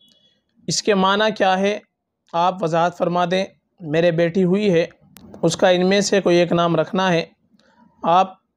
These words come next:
इसके माना बतला दें और यह नाम रखना कैसा है, ये भी बतला दें।" वालेकुम अस्सलाम वरहमतुल्लाहि वबरकातुहू। देखिए, इसमें पहला नाम आपने पूछा है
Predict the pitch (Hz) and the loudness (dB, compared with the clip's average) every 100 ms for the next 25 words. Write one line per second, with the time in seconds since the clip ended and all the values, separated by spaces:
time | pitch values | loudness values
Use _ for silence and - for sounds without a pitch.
0 | _ - 185 180 190 175 185 185 170 175 | _ -10 -6 -2 0 0 0 0 0 2
1 | 180 185 196 170 170 170 160 160 165 156 | 2 2 0 2 2 0 -2 -2 -4 -2
2 | 165 156 185 190 190 160 156 143 139 127 | -4 -2 0 2 2 0 -2 -4 -4 -4
3 | 123 104 _ _ _ _ _ _ _ _ | -6 -10 _ _ _ _ _ _ _ _
4 | _ _ _ _ _ _ _ 147 160 190 | _ _ _ _ _ _ _ -2 0 0
5 | 190 202 196 190 202 180 170 160 156 147 | -4 -6 -4 -2 -2 -2 -4 -4 -4 -2
6 | 151 170 175 143 131 120 113 - - _ | 0 0 0 0 -2 -4 -10 -14 -20 _
7 | _ _ - _ _ - 180 175 220 226 | _ _ -20 _ _ -2 0 2 4 4
8 | 220 202 202 202 202 208 208 196 190 190 | 2 0 0 2 0 2 0 0 -2 -4
9 | 175 190 170 180 180 196 | -4 -4 0 0 2 0